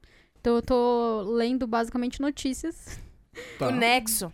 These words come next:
Speaker 1: É, não, não é, não, nem o Nexo, é tipo Deadline, ouvindo podcast, sabe?
Speaker 2: Uhum.
Speaker 1: É, Hollywood Reporter e coisas assim. O, a, outras coisas que eu, e o Judão.
Speaker 2: <laughs>
Speaker 1: E é sério, eu leio o Judão. <laughs> Olha que
Speaker 3: É,
Speaker 1: engraçado.
Speaker 3: você sabe que também,
Speaker 2: Leiam
Speaker 3: às vezes,
Speaker 2: Judão.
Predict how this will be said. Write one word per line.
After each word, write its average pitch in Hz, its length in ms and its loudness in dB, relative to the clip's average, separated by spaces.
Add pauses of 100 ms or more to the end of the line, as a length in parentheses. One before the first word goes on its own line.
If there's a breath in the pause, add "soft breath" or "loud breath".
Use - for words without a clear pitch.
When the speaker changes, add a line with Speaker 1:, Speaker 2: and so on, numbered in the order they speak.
(120)
Speaker 1:
É, 294 460 0
não, 330 300 2
não 277 280 4
é, 415 140 2
não, 359 240 0
nem 330 180 0
o 415 80 0
Nexo, 285 360 0
é - 20 -2
tipo - 220 -4
Deadline, 247 680 0
ouvindo 226 240 -4
podcast, 214 1040 -4
sabe? 214 380 -6
Speaker 2:
Uhum. 123 260 -6 (300 soft breath)
Speaker 1:
É, 247 240 0
Hollywood 285 360 2
Reporter 262 760 0
e 262 40 -4
coisas 294 300 0
assim. 285 360 0 (680 soft breath)
O, 269 260 0
a, 269 120 0
outras 311 340 0
coisas 277 320 -2
que - 80 -10
eu, - 80 -8
e 240 80 2
o 240 40 2
Judão. 233 360 0
Speaker 2:
<laughs> - 60 -18 (800 loud breath)
Speaker 1:
E 226 120 -4
é 226 80 2
sério, 247 300 2
eu - 40 0
leio 240 140 2
o 247 40 0
Judão. 214 240 -6 (380 loud breath)
<laughs> - 320 2
Olha 311 180 4
que 320 120 2
Speaker 3:
É, 311 60 6
Speaker 1:
engraçado. 262 520 2
Speaker 3:
você 494 80 0
sabe 571 240 4
que - 60 -12
também, 208 340 6
Speaker 2:
Leiam 180 140 8
Speaker 3:
às 160 80 4
vezes, 151 160 4
Speaker 2:
Judão. 135 200 2